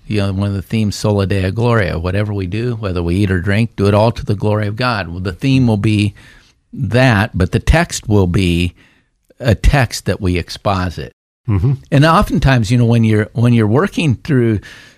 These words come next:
Speaker 1: as a pastor, I don't, I know you guys have experienced this, but you come to a text and you think, "I know what I'm gonna say at the beginning of the week." You're saying,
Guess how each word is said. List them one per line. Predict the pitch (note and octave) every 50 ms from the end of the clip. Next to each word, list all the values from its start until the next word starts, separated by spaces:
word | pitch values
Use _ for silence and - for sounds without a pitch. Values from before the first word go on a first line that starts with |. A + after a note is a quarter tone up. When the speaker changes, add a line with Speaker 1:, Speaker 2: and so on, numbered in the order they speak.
| _ _ _ _ _ _ _ _ _ - - -
Speaker 1:
as | - C3+ B2 B2 A#2
a | A#2+ A2
pastor, | - - C#3 C3+ B2+ B2+ - B2+
I | A#2+ B2+
don't, | D#3 E3 C#3+ - -
I | C3 C3+ C#3+
know | C3+ B2
you | A#2 A#2 A2+ B2 A#2+
guys | A2 G#2+ G2 G2 E2+
have | F#2+ F#2
experienced | G2 G#2 - - - - A2 G#2 G#2 G2+ F#2 - -
this, | - G#2+ A#2+ C3 -
but | - A#2 G2 - C2+ F2+ - - _ _ _
you | - A#2+ C#3 F3
come | - - F3 D#3 C3+
to | - - A#2+
a | G#2+
text | G2 - - - C#3+ B2 G2+ G2+ - - -
and | A2 A2 A2+
you | C3 B2
think, | - - A#2+ A2 F#2 - - - _ _
"I | - A2+ C3+ E3
know | F#3 F3+
what | D3 C3 B2
I'm | A2 G#2 G2+
gonna | G#2+ F#2+ F#2 F2+
say | - - - C#3 D3 C3 A2 G#2 F#2+
at | F2+ F2 -
the | -
beginning | F#2+ G2 G2 B2 B2+ A#2+ A#2 G#2
of | F#2+
the | F#2+ G2
week." | G#2+ C3 B2+ G2+ F2 - - - _ _ _ _ _ - _ _
You're | - A2+
saying, | F#2+ - B2+ A2 G#2 G2 F#2+